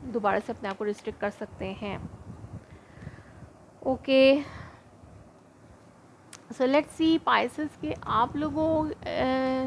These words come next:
का रोमांस एंजल Oracle message क्या है? What is the romance angel oracle message for Pisces here?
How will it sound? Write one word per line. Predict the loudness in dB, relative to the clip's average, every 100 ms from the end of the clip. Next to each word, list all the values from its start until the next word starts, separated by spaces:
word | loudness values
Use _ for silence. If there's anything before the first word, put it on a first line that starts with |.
| -4
का | -2 0
रोमांस | 2 0 -2
एंजल | -6 -4 -2
Oracle | -2 -2 -4
message | -4 -6 -8 -12 -12
क्या | -12
है? | -12 -16 -18 -18 -20 -20 -20 -20 -20 -18 -18 -16 -18 -18 -20 -20 -20 -8
What | 4
is | 6 6 4
the | 6 6 4
romance | 0 2 0
angel | 4 4 6
oracle | 4 0 0
message | -2 0 -2 0
for | -4 -2
Pisces | -4 -6 -2 -4 2
here? | 4 4 4